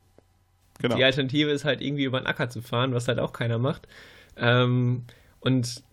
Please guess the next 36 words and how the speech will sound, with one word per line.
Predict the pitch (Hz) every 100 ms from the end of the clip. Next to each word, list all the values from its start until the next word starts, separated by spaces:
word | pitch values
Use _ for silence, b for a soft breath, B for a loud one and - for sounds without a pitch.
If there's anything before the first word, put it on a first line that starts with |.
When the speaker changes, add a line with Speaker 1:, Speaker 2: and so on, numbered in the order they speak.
| - -
Speaker 2:
bei | - 120 120
solchen | 131 143 143
Sachen, | 127 135 143
also | 123
bei | 117 123
so | 123
wichtigen | 123 127 - 139
Routen | 131 135 156 143
dann | 135 135
eben | 139 135
vielleicht | 127 127 127
auf | 127
Nummer | 131 127 123
sicher | 131 160
gehen, | 143 139 131
sagen, | 127 123
okay, | 123 135 139
wir | 127 120 - - _ _ B B B B B _ -
machen | 127 156
jetzt | 135 120
halt | 127
hier | 117 139 139
den | 123 123 123 127 - _ _ _ _ _
Radschnellweg | 117 123 120 135 139 156 147 156 -
oder | 123 117 113
Radschnellwegartigen | 120 - 131 127 123 - 123 120 123 120
Ausbau | 127 - 156 151
hin | 160 160 160
und | 123 123 123 -
die | -
Experimente | 131 135 - 127 123 123 143
machen | 147 131 139
wir | 123
irgendwo | 131 123
da, | 123 123 131 135
wo | 127 127 131